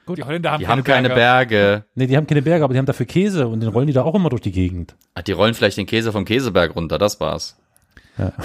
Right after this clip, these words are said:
Speaker 2: Aber ke-, kennst du das nicht, äh, Karol?
Speaker 1: Nee, ehrlich gesagt nicht. Bin ich da
Speaker 2: Das
Speaker 1: jetzt
Speaker 2: ist ein
Speaker 1: irgendwie
Speaker 2: englischer
Speaker 1: bildungsfern?
Speaker 2: Volkssport. Also auf einem hohen, auf so, auf so einem Abhang gehen die oben hin und dann rollt einer diesen Käse runter, dieses große Käseleib, die müssen den fangen. Also rennen dann halt ein Volk
Speaker 1: Mhm.
Speaker 2: Sprint diesen Berg runter und, äh,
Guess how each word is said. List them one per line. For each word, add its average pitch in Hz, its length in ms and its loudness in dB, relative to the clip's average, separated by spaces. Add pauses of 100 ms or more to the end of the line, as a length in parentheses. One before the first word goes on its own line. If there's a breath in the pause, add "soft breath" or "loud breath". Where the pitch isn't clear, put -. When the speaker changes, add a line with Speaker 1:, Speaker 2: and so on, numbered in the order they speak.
Speaker 2:
Aber 135 160 0
ke-, - 300 -2
kennst 175 180 -2
du 170 60 -8
das 143 120 -4
nicht, - 240 -6
äh, 285 200 -6
Karol? 120 340 0 (420)
Speaker 1:
Nee, 95 200 2
ehrlich 113 240 -2
gesagt 127 280 -2
nicht. - 280 -2 (260)
Bin 107 120 -2
ich 110 100 0
da 131 80 2
Speaker 2:
Das 123 100 4
Speaker 1:
jetzt 135 40 -8
Speaker 2:
ist - 40 -4
ein 123 80 0
Speaker 1:
irgendwie 123 120 4 (100)
Speaker 2:
englischer 104 160 4
Speaker 1:
bildungsfern? 160 320 0
Speaker 2:
Volkssport. 147 580 -2 (320)
Also 127 220 -2 (120)
auf 143 160 -8
einem 135 100 -2
hohen, 135 220 -2
auf - 120 -12
so, 147 120 -8
auf 143 120 -8
so 135 80 -10
einem 127 100 -10
Abhang 208 540 -6
gehen 120 160 -6
die 143 60 -8
oben 135 180 -6
hin 240 320 -4 (320 loud breath)
und 135 100 -6
dann 135 80 -2
rollt 139 300 0
einer 160 220 -2
diesen 127 220 -10
Käse 185 340 0
runter, 123 480 -2
dieses 123 200 -6
große 175 260 -4
Käseleib, 120 520 -2
die 160 60 -8
müssen 160 200 -8
den 147 100 -8
fangen. 110 420 -6 (220 loud breath)
Also 123 140 -6
rennen 143 200 0
dann 156 120 -2
halt 147 160 -4
ein 131 80 -8
Volk 82 300 0
Speaker 1:
Mhm. 73 120 -4
Speaker 2:
Sprint 147 480 -2
diesen 147 160 -8
Berg 165 260 -2
runter 117 420 -4
und, 127 320 -12
äh, 123 260 -6